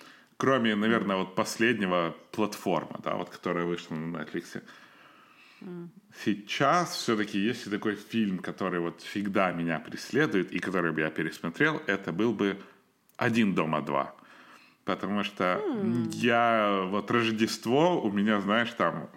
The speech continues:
Speaker 1: вместе с Оливье, Новый год у меня вот вместе с Оливье тяга к «Одному дома». Потому что это
Speaker 2: Мгм.
Speaker 1: самый мой рождественский фильм. То есть я, наверное, был слишком мелкий, чтобы рождественским фильмом для меня стали вот эти вот советские,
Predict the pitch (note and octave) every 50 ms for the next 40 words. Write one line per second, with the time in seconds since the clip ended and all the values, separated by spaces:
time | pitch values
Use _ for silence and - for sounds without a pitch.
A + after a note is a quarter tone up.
0 | - G#2 G#2 G#2+ G#2+ - - - F#2+ - - - F#2 F#2 F#2 F2+ F2 F#2 G2 A#2+
1 | D#3 D3+ C3 G#2 G2 F#2+ F#2 F#2 F2+ A2+ D3+ - - - F#2 G2+ G2+ F#2+ F#2+ F2+
2 | F#2 F#2+ G2 G#2 G#2 G2+ - F2 - - F2+ E2+ F2 E2 F2+ G#2+ C3 C3+ - -
3 | - - - - G2+ F#2+ G#2 G#2+ G#2 G#2 G2 G2 - - - F#2+ D#2+ D#2 F2 E2+
4 | E2 E2+ E2+ E2 D#2 E2 D#2+ D2+ C#2+ C#2+ C#2 - - - - - - - - _
5 | - G#2 G2+ G#2+ G#2+ G#2+ - - G2+ F#2 - F#2+ G2 G2 F#3 E3+ - E3 B2 A#2
6 | C3+ C#3+ D#3 D#3 C#3+ B2 A2 G2+ F#2+ F2 F2 E2+ F2+ F2+ F2+ F#2 F#2 - - -
7 | E2+ D#2+ - - F2+ E2+ - - F#2 D#2+ D2+ - - - D2+ D2 - - G2 F#2+
8 | F#2+ F#2+ F#2 F2 G2 G2 F2 F2+ - - - - - - - - - - - _
9 | - G#2+ A2+ G#2+ G2+ G2+ - - A#2 A#2+ A#2+ - - C3 A2+ A2 A2 A2 A2 A2+
10 | A2+ A2 G#2 - - F2 - - - E2+ E2 F#2+ F#2 F2+ G2 G#2+ G2+ G2+ - G2
11 | F2+ - - - F#2+ F2+ - - G2+ F#2+ F2+ F2 E2+ E2 E2 E2 E2+ F#2 F#2+ F2+
12 | - - - F2+ E2+ E2+ E2 E2 - F#2 E2 - F2 E2 - - - F#2 F2+ F#2+
13 | F#2 F2 - - - - D#2+ D#2 C#2+